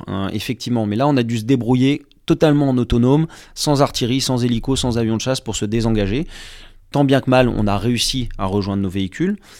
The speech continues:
et on est rentré sur, sur le cop au bout de, voilà, en gros deux heures de combat, de dix heures à midi, on est revenu sur le cop avec nos deux blessés afghans. J'ai découvert qu'il y en avait eu un troisième parce que dans les combats, euh,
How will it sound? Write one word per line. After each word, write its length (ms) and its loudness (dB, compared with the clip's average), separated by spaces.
et 260 8
on 140 2
est 80 4
rentré 380 0
sur, 420 2
sur 200 0
le 80 2
cop 320 2
au 100 2
bout 300 0
de, 100 2
voilà, 560 4
en 60 -4
gros 220 0
deux 340 4
heures 160 6
de 80 0
combat, 400 4
de 80 0
dix 260 0
heures 120 6
à 20 4
midi, 320 2
on 80 4
est 60 4
revenu 340 2
sur 160 0
le 60 2
cop 360 0
avec 380 0
nos 100 4
deux 220 4
blessés 320 2
afghans. 480 0
J'ai 140 -4
découvert 540 0
qu'il 100 -4
y 20 0
en 40 0
avait 180 0
eu 100 2
un 80 -2
troisième 480 2
parce 160 -6
que 120 -4
dans 260 0
les 100 2
combats, 340 0
euh, 140 -4